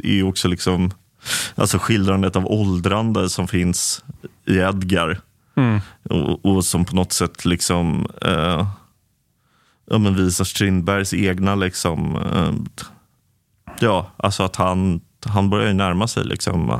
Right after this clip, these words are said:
Speaker 1: han är ju över femtio här.
Speaker 2: Ja, precis.
Speaker 1: Eh, han börjar bli gammal och det visar ju sig liksom i karaktären
Speaker 2: Mm.
Speaker 1: Edgar.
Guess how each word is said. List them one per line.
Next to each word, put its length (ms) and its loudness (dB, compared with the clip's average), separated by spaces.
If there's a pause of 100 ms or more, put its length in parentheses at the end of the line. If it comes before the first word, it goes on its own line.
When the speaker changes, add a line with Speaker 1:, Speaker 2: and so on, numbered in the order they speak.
Speaker 1:
han 140 4
är 40 2
ju 260 2
över 200 0
femtio 520 -2
här. 180 -2 (1200)
Speaker 2:
Ja, 160 4
precis. 380 2 (600)
Speaker 1:
Eh, 680 4 (120)
han 180 2
börjar 140 0
bli 120 0
gammal 480 0 (380)
och 420 -4 (260)
det 460 2 (260)
visar 560 2
ju 60 2
sig 220 0
liksom 400 -2
i 120 0
karaktären 720 0 (180)
Speaker 2:
Mm. 260 4 (140)
Speaker 1:
Edgar. 500 0